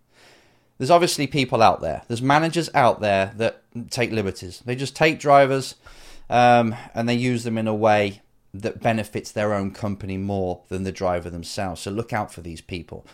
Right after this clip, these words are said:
The best way to look out for these people is to talk to others in the industry. If you speak to a team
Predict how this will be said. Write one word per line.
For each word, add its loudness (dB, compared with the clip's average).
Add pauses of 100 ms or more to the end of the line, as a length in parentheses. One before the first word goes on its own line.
The -6
best 4
way 4
to -6
look -2
out 4
for -8
these -4
people -6
is -4
to -10
talk 0
to -8
others -4
in -4
the -4
industry. -8 (680)
If -6
you 0
speak 0
to -4
a -2
team -4